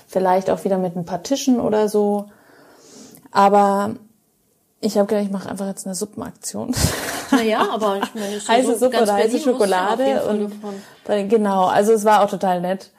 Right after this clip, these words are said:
Speaker 1: War ziemlich kalt, aber es war,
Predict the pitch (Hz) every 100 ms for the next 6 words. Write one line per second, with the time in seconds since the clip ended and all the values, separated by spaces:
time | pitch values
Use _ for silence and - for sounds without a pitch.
0 | _ _ - 185 - 226 226 - 190 190
1 | 262 294 - _ - - - - - 196
2 | 202 214 226 220 - 190 196 190 196 190